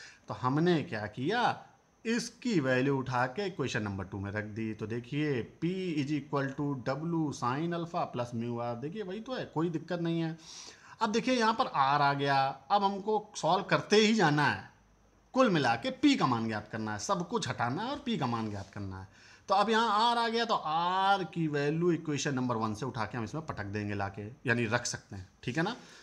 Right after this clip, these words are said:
तो देखिए क्या करेंगे, put the value of R in above equation, मतलब कि R का मान ऊपर वाले इक्वेशन में रखने पर, तो देखिए क्या हो जाएगा, P तो P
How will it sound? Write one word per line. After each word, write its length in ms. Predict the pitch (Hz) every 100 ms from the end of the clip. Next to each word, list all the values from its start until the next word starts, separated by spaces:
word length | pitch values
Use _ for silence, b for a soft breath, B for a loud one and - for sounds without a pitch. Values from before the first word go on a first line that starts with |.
| B -
तो 60 |
देखिए 280 | 170 185 226
क्या 180 | 226 220
करेंगे, 500 | 220 214 208 208 214 208 -
put 220 | 233 233 220
the 140 | 208 185
value 280 | 190 202 214
of 180 | 202 -
R 400 | 170 185 190 190
in 200 | 185 180
above 200 | 180 175
equation, 720 | 175 185 175 - 175 156 127 113 110
मतलब 540 | 110 127 143 160 165 151 151
कि 600 | 143 160 170 175 175 175
R 520 | - 127 143 160 143 -
का 180 | 120 113
मान 680 | 113 131 151 156 156 156 160 147
ऊपर 360 | 151 151 151
वाले 300 | 123 123 123
इक्वेशन 500 | 120 123 127 123 127
में 200 | 123 143 139
रखने 460 | 117 - 123 117
पर, 380 | 117 123 117 113 B B B -
तो 80 | 147
देखिए 300 | 147 143 156
क्या 200 | 156 151
हो 140 | 151
जाएगा, 380 | 156 151 151 151 139 139 139 135 _ _ _
P 140 | 160 170
तो 80 | 175
P 200 | 147 160